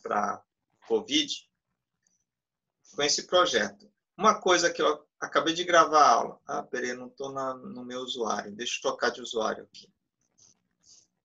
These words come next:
Gente, é muito usuário, né?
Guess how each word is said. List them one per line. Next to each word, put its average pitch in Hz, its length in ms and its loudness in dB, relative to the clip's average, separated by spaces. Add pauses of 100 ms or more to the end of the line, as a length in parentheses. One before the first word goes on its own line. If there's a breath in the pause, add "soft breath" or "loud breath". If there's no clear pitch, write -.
(880)
Gente, - 380 -6 (160)
é 110 80 -4
muito 139 340 -10
usuário, 107 520 -4
né? 120 200 -12